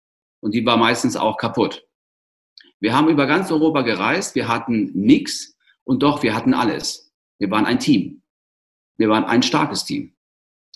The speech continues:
Wir waren das sogenannte No-Limits-Team. Und, ähm, mein Vater erzählte immer, dass Glück kein Zufall ist. Nur wer kämpft, nicht im Komfort lebt, der fordert Glück.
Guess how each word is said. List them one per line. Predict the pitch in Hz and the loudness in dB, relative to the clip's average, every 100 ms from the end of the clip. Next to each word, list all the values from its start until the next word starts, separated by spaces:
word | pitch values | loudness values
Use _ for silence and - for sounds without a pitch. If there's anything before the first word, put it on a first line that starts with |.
| _ _ | _ _
Wir | 107 | 0
waren | 117 135 | 4 4
das | 135 | 4
sogenannte | 131 127 131 135 135 123 113 101 - _ _ _ _ _ _ | 2 2 4 2 2 0 -2 -4 -16 _ _ _ _ _ _
No-Limits-Team. | 117 131 180 160 - - - - - _ _ _ _ _ _ _ _ _ _ _ _ _ _ - | 4 8 8 6 0 -4 -6 -8 -14 _ _ _ _ _ _ _ _ _ _ _ _ _ _ -2
Und, | 120 120 120 113 - | 2 4 2 2 2
ähm, | 117 110 110 107 - | 2 4 0 -4 -6
mein | - 120 | 0 0
Vater | - 185 170 185 | 0 -2 0 0
erzählte | 175 160 160 151 | 2 4 6 6
immer, | 139 139 131 120 - _ _ _ _ _ _ _ _ _ - _ | 6 4 4 0 -8 _ _ _ _ _ _ _ _ _ -20 _
dass | - 120 117 - | -4 -2 -2 2
Glück | 143 156 | 6 6
kein | 143 135 | 6 2
Zufall | - 156 85 64 | 2 -2 -2 -6
ist. | 60 - - _ _ _ _ _ _ _ _ | -8 -10 -14 _ _ _ _ _ _ _ _
Nur | - 127 143 | 2 6 6
wer | 151 | 6
kämpft, | 160 131 - | 4 2 0
nicht | 120 | 0
im | 135 | 2
Komfort | 127 143 139 147 | 2 2 2 2
lebt, | 135 - - - _ _ _ _ _ _ _ _ _ | 2 -4 -12 -20 _ _ _ _ _ _ _ _ _
der | - 110 123 | -4 0 2
fordert | - 85 - | 2 0 -2
Glück. | 80 71 - | -6 -8 -12